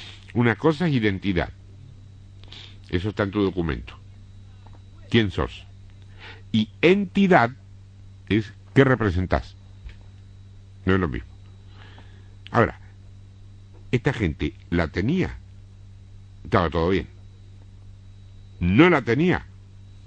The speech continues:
fuera, out, no sirve. No podía ser sacerdote.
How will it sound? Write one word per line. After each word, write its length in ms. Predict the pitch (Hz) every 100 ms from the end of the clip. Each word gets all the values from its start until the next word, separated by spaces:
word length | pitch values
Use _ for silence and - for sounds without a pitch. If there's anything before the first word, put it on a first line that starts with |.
| -
fuera, 480 | - 90 78 76 - -
out, 280 | 110 85 92 - - - - - - - -
no 100 | 92
sirve. 380 | 82 62 73 - - - - - - -
No 160 | 131
podía 480 | 147 120 107 131 120
ser 320 | - 95 110 - - - -
sacerdote. 680 | 90 - 78 110 135 95